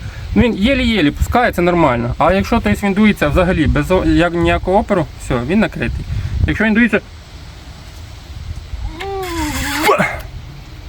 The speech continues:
він робочий, тобто він не пропускає повітря. Ставимо нашу резиночку, збираємо наш термостат. Включайте, дивіться, ось це беушний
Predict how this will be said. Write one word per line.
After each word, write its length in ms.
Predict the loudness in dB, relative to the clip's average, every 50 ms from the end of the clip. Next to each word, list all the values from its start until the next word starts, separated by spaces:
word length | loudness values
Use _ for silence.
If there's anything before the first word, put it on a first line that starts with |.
| -12 -12 -12 -6 0
він 200 | 2 4 4 4
робочий, 420 | 2 2 2 0 2 0 0 -2 -4
тобто 220 | -4 -4 -2 0 2
він 120 | 4 4
не 80 | 2 2
пропускає 480 | 0 -4 -6 -6 -6 -6 -4 -4 -4
повітря. 360 | -2 -4 -4 -2 -2 -2 -2 -4 -4 -6 -8 -10 -10 -10 -10 -12 -12 -14 -10 -4
Ставимо 360 | 0 2 4 4 4 4 6
нашу 320 | 6 4 4 2 0 0
резиночку, 600 | 0 2 2 2 2 2 2 0 0 0 0 0 0 -2 -10 -18 -18 -18 -18 -18 -18 -16 -16 -16 -16 -16 -16 -16 -16 -16 -16 -18 -16 -12 -10
збираємо 680 | -8 -8 -6 -4 -2 0 2 4 4 4 6 6 6
наш 220 | 6 4 4 2 -2 -8 -16 -10 -4 0
термостат. 400 | 2 2 2 2 0 -4 -12 -12 -12 -14 -12 -10 -8
Включайте, 360 | -6 -6 -4 -2 -2 -2 -2 0 0
дивіться, 360 | 2 2 2 0 -4 -6 -8 -8 -6 -6 -4 -2 -2 -2 -2 0
ось 140 | 0 0 0
це 160 | 0 0 0
беушний 480 | 2 2 2 2 2 0 0 -4 -6